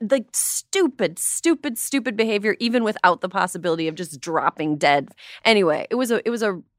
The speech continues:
a wacky time. Um, but, uh, I went to a party that was truly bad, and it was bad in the, like, D C power broker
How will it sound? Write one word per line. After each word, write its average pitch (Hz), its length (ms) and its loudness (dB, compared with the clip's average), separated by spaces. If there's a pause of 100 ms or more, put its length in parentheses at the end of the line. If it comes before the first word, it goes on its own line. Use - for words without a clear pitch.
(460)
a 185 60 2
wacky 170 500 2
time. 139 400 -2 (440)
Um, 196 420 6
but, 208 540 2
uh, 196 200 4
I 196 100 2
went 226 180 -4
to 302 80 -8
a 254 40 -8
party 226 220 -2
that 196 60 -6
was 185 160 -8
truly 247 280 -6
bad, 175 440 0 (440)
and 175 160 2
it 170 60 -2
was 175 140 -4
bad 160 420 4
in 165 140 -6
the, 160 80 -6
like, 151 340 -4 (160)
D 165 180 -4
C 160 360 -4
power 156 440 0
broker 156 720 0